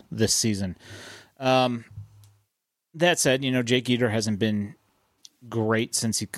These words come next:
since he came over, and, you know, for the most part, he's been okay. You know, he's just, he's been having, uh, consistency issues. But see, here's the thing that you have to take in context.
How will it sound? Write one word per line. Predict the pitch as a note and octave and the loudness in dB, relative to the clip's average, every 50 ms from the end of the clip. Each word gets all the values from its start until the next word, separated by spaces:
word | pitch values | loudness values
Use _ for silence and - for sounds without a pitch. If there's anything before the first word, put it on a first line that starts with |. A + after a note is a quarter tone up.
| A#3+ | -6
since | - - - A2+ G2+ | -4 -2 -2 -2 -4
he | G#2 F#2+ | -4 -4
came | - G#2 G#2 | -4 -2 -2
over, | G#2 G2+ G2 F#2 G#2+ A2+ B2 A#2+ | -2 -2 -2 -2 -2 -2 -2 -2
and, | A2+ G#2 G2+ G#2 G2 - - | -2 -4 -4 -6 -6 -6 -4
you | A#2 A2+ | -2 -2
know, | G#2+ G#2 G2+ F#2 - - - - - - - - | 0 -2 -2 -4 -8 -14 -20 -20 -20 -20 -20 -8
for | - - D#4 | -2 0 2
the | D4+ | 4
most | G#3+ G3 G#3 A3+ - | 4 2 2 2 2
part, | - E3 D3+ C#3+ | 4 4 4 4
he's | C#3+ C3+ D3+ D#3 C#3 A#2+ | 2 0 0 0 -2 -2
been | A2+ C3 C#3 C#3 C#3 - | 2 2 2 2 2 0
okay. | - C3 F#3 G3 - _ _ _ _ _ _ - - - - - - A#2+ A#2+ A#2+ B2+ C3+ C#3 D3+ D#3+ E3 E3+ | 0 0 0 0 -2 _ _ _ _ _ _ -10 -8 -6 -6 -2 0 0 2 2 4 2 2 2 2 2 0
You | F3+ F3 E3 D#3 - C3 B2+ | 0 0 -2 -2 -2 0 2
know, | A#2 A#2 A#2+ C#3 D3+ | 2 2 2 2 0
he's | C#3+ B2 A#2 A2 | 0 -2 -2 -2
just, | A2+ A2 - - - | -2 -2 -4 -4 -4
he's | - - A#2 A#2 A2 | -4 -2 -2 -2 0
been | G#2 B2+ B2 A#2 | 2 2 2 2
having, | G#2+ A#2 A#2+ A#2+ A2+ A2+ A#2 A2+ A2+ A2+ | 2 2 2 2 2 2 2 2 2 2
uh, | A2 A2 A2 G#2+ G#2 | 2 2 2 0 0
consistency | - - A2+ G#2 - - A#2+ - - - A2 G2 - G#2 G2+ | -2 -2 -2 -2 0 0 0 0 0 -2 -2 -2 0 0 0
issues. | G2 - - - G#2+ B2 B2 | 0 -2 -2 -2 -2 -2 0
But | - B2 B2 A#2 - - - - - - - - - | 2 2 2 0 -2 -8 -20 -20 -20 -20 -20 -14 -6
see, | - - D3 | 0 0 2
here's | C3+ D3+ F#3 G#3+ G3 | 2 2 0 0 0
the | - F#3 | -4 -4
thing | - F#3+ F3 E3 | -2 0 0 0
that | D3+ - | -2 -2
you | C#3+ C3 B2 | -2 -2 0
have | B2+ C3 B2 - | 0 0 -2 -2
to | A#2+ G#2+ | -4 -2
take | - A#2 A2 G2+ | 0 -2 -2 -2
in | A2+ G#2 | -2 -4
context. | - G#2 G2 F#2 F2 - F2+ E2+ - - - - - | -4 -4 -4 -6 -6 -8 -10 -10 -10 -10 -12 -12 -14